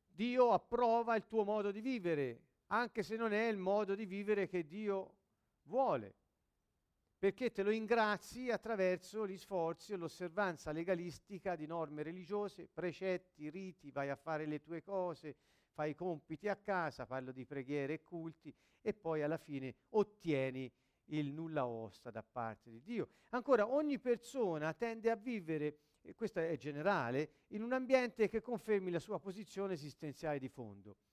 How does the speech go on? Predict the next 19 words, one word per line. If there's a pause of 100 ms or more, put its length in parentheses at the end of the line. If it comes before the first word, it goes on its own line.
(440)
Il
sistema
religioso
lo
seleziona
con
grande
efficacia. (600)
Cioè,
se
la
tua (140)
posizione
esistenziale
di
fondo
è
svalutante, (580)
nell'ambien-,